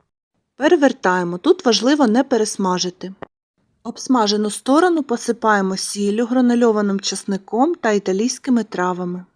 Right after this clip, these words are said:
Обсмажуємо приблизно одну хвилину до золотистої скоринки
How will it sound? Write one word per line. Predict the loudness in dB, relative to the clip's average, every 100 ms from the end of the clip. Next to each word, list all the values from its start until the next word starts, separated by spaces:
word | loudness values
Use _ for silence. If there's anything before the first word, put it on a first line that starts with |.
| _ _ _ _ _ _ _ _ _ -18
Обсмажуємо | -10 0 2 2 2 0 -2
приблизно | 0 0 4 4 4 0 0
одну | 0 0 -2
хвилину | -4 -2 0 0 -2
до | 0 0
золотистої | 2 0 0 -4 -4 -4 -4
скоринки | -4 -4 -4 0 0 0 -2 -2